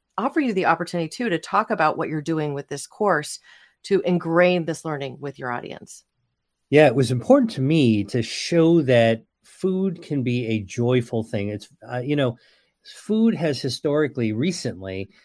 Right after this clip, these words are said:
Speaker 2: been associated with fear, guilt, shame, regret, you know, "Don't do this, don't do that," deprivation. These are all very negative types of concepts to associate with something that is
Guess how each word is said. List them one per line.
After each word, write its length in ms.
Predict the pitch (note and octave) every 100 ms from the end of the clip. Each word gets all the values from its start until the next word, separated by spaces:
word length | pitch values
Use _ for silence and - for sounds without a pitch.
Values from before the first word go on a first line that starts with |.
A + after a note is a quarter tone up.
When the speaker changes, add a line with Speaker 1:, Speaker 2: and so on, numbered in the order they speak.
| _ -
Speaker 2:
been 300 | B2+ B2+ B2
associated 680 | A#2 - D3+ C#3 - C#3 B2+
with 160 | A#2
fear, 420 | - B2+ B2 A#2+
guilt, 460 | G#2 A2+ A2+ A#2+ A#2
shame, 520 | - A2+ A#2 A#2 A#2
regret, 580 | G#2+ F#2+ G#2 A#2 A#2 A2+ _ _ _ -
you 120 | A2+
know, 240 | A2+ A2+
"Don't 260 | A2+ B2+ A#2
do 160 | A#2+
this, 260 | A#2 A#2 -
don't 240 | B2+ A#2+
do 180 | A2+ A2+
that," 380 | A2 A2 A2+ A2+
deprivation. 840 | A#2+ A2+ A2+ A2 A2+ A2 A#2 A2 A2 _ _ _
These 280 | B2 A3 A3+
are 100 | F#3+
all 200 | C3 B2
very 380 | G2+ A#2 B2+ B2+
negative 480 | A2 G#2 G2+ G#2 F#2+
types 340 | - G2+ -
of 240 | G2+ F2+ _
concepts 580 | - C#3+ D3 C3+ A#2 A2+
to 80 | A#2
associate 640 | G#2+ - D3+ F#3+ E3+ D3
with 160 | B2 B2
something 400 | - B2+ C3 B2
that 160 | A#2+ A#2
is 360 | A#2+ B2 A#2+